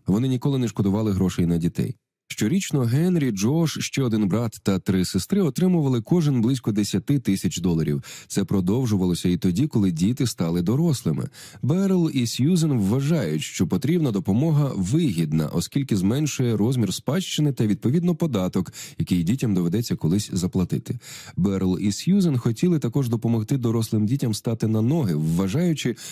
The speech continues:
що матеріальна допомога допоможе дітям зрештою здобути фінансову незалежність. Батьки завжди були демократичними у розподілі коштів між дітьми.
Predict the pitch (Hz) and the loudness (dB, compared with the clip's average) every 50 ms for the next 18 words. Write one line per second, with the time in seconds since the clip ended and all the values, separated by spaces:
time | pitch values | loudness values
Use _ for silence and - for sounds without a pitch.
0 | - - - - - 127 123 123 117 - 117 104 92 85 85 85 90 90 92 95 | -14 -14 -8 -4 -2 0 0 0 0 0 0 0 0 0 0 0 0 0 0 0
1 | - 139 165 196 185 151 131 113 107 - 107 120 147 151 127 110 92 98 151 160 | 0 0 0 2 2 2 2 0 0 0 0 0 2 2 2 2 2 2 0 0
2 | - 123 110 92 87 90 117 135 131 - 123 113 101 90 92 90 82 95 110 - | 2 0 0 0 0 0 -2 -2 -2 0 0 2 2 2 0 0 0 0 0 0
3 | 110 101 - 95 87 87 87 85 - 92 92 98 104 104 120 120 110 80 73 - | 0 0 0 2 2 2 0 0 0 2 2 2 2 2 0 0 0 0 -2 -2
4 | - 95 - - - - - - - - - 170 185 190 - - 113 104 104 107 | -4 -6 -8 -10 -16 -18 -18 -18 -18 -8 -4 -2 -2 0 0 -2 -2 0 0 -2
5 | 95 87 80 92 101 131 139 120 110 110 104 92 101 98 95 92 - 90 85 - | -2 -2 0 0 0 2 2 2 2 0 2 2 2 0 0 0 0 -2 -2 0
6 | 107 - - - 110 95 92 90 90 90 95 92 - - 131 131 117 110 98 87 | -2 -4 -2 0 0 2 2 4 4 4 2 2 0 0 -2 0 0 2 0 0
7 | - 127 139 135 - 110 101 98 107 117 113 123 143 151 123 - - 143 139 | 0 0 -2 0 0 0 2 2 2 2 0 2 0 0 0 0 -2 -4 -4